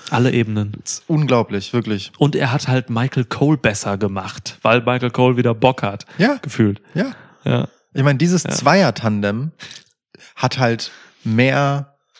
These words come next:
Speaker 2: mehr Charakterbreite, mehr anzubieten als die drei anderen Dudes, die bei der anderen Show sitzen. So. Und da sind drei. Die sind halt einer mehr.
Speaker 1: Ja.
Speaker 2: Ne? Und trotzdem füllen Michael Cole und Pat McAfee den Raum
Speaker 1: Ja.
Speaker 2: und, äh, d-, d-, das Emotionenspektrum einfach mehr aus. Das ist super.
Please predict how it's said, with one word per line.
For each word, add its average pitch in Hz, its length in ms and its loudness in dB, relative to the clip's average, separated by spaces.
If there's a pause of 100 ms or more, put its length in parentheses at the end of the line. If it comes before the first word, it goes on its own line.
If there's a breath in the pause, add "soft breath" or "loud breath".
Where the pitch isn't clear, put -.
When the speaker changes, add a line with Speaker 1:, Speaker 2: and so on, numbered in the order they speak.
(320 soft breath)
Speaker 2:
mehr 117 180 2
Charakterbreite, 113 1300 -2
mehr 107 260 0
anzubieten 120 800 -2
als 113 240 -2
die 123 100 -6
drei 117 260 -2
anderen 156 280 0
Dudes, 117 260 -6
die 131 80 -8
bei 117 120 0
der 123 100 0
anderen 185 200 -2
Show 107 200 -6
sitzen. 95 320 -10
So. 101 100 -8
Und 107 140 -2
da 113 60 0
sind 110 160 -6
drei. 120 360 -2
Die 117 60 -6
sind 113 140 -4
halt 113 120 -2
einer 123 240 0
mehr. 135 360 -2 (160 loud breath)
Speaker 1:
Ja. 113 120 -6 (340 loud breath)
Speaker 2:
Ne? 131 180 0
Und 123 160 -4
trotzdem 135 360 -2
füllen 143 360 0
Michael 123 320 -2
Cole 131 420 0
und 113 140 -4
Pat 127 180 -6
McAfee 120 380 -4
den 110 240 -2
Raum 113 560 -2 (380 loud breath)
Speaker 1:
Ja. 139 120 -4
Speaker 2:
und, 107 280 -2
äh, 101 380 -4 (420 soft breath)
d-, - 100 -8
d-, 107 200 -6
das 107 200 -2
Emotionenspektrum 127 1400 -4
einfach 104 420 -4
mehr 120 340 0
aus. 180 300 0
Das 104 180 -12
ist - 340 -6
super. 101 400 -6